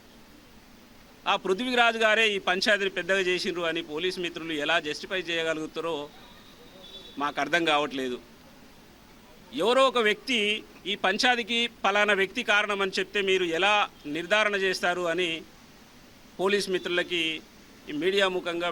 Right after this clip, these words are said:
మేము అడుగుతున్నాము. దయచేసి తెలంగాణ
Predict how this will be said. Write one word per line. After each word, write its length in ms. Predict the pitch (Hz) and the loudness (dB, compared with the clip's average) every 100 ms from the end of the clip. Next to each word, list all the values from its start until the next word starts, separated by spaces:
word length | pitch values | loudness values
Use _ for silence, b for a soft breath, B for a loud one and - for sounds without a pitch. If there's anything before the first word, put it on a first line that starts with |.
| 160 | -4
మేము 200 | 156 151 143 135 | -6 -8 -8 -8
అడుగుతున్నాము. 500 | 151 165 151 151 165 - - - - - - - - - - - - - - 156 | -6 -6 -6 -6 -8 -14 -20 -20 -20 -20 -20 -20 -20 -20 -20 -20 -20 -20 -6 2
దయచేసి 580 | 196 214 254 233 247 208 202 - - - - - - - - - - - - - - - - - - - - - 190 | 2 4 2 4 2 2 0 -2 -10 -20 -20 -20 -20 -20 -20 -20 -20 -20 -20 -20 -20 -20 -20 -20 -20 -20 -20 -6 0
తెలంగాణ 380 | 220 254 247 | 2 4 4